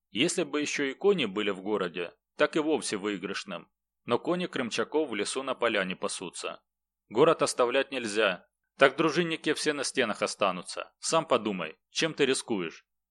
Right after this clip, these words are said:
А в случае удачи у Тимура людей поубавится. Подкрепления же ему брать негде. Разумно. Тогда я отдаю приказ своим людям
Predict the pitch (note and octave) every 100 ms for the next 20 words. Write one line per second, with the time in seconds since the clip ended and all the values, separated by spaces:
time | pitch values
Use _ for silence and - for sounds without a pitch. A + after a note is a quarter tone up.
0 | _ _ - A2 - C#3+ - C3+ C3 F3
1 | F3 - D#2 - G2+ C#3+ D#3+ D#3+ D#3 D3
2 | B2+ G#2 - G#2 F#2 F#2+ F2 F2 - F2
3 | - _ _ - A#2 - C3 D#3 E3 D#3+
4 | C#3+ G2+ A#2+ G#2+ A2+ G2+ B2 A#2+ G#2 F#2+
5 | D#2+ E2 - _ _ _ _ - G#2+ C#3
6 | C3+ A2+ F#2 F2 - _ _ _ _ _
7 | _ - B2 B2 F#3+ F#3+ D3+ B2 C#3+ C#3+
8 | C#3 - C#3+ C#3 C3 C3 B2+ A2+ G2 F2+
9 | E2